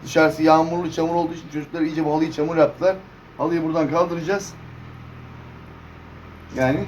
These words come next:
şimdilik buraları toparlayıp aşağı odun ateşimiz, odun ocağımızın yanına gideceğiz. Bakalım ateşimizi yakacağız. Ondan sonra biraz sarımsak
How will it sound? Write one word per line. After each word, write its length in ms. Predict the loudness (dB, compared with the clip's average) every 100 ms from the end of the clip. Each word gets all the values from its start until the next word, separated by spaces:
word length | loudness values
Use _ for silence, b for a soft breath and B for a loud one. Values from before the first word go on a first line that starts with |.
| -6
şimdilik 600 | -6 -2 0 0 -4 0
buraları 280 | 4 4 4
toparlayıp 520 | 4 6 6 6 4 2 0 -10 -16 4
aşağı 540 | 6 6 6 8 8 6 0
odun 220 | 0 0
ateşimiz, 440 | 0 -4 -8 -10 -12 -18 -20 -20 -18 -18 -18 -18 -14 -2
odun 340 | 0 0 0
ocağımızın 440 | 2 2 0 -2 -2
yanına 360 | 0 0 0
gideceğiz. 500 | -2 -2 2 2 2 -6 -14 -14 -14 -14 -14 -14 -14 -14 -14 -14 -14 -14 -14 -14 -2
Bakalım 380 | 0 4 2 2 -2
ateşimizi 520 | -4 -4 -6 -4 0
yakacağız. 400 | 0 2 0 0
Ondan 320 | -2 0 0
sonra 420 | 0 -2 -2 -2 -6 -12 -14 -16 -16 -16 -16 -16 -16 -16 -16 -16 -16 -16 -14 -2
biraz 380 | 6 6 4 -6 -16 -16 -16 -16
sarımsak 600 | 2 4 4 8 8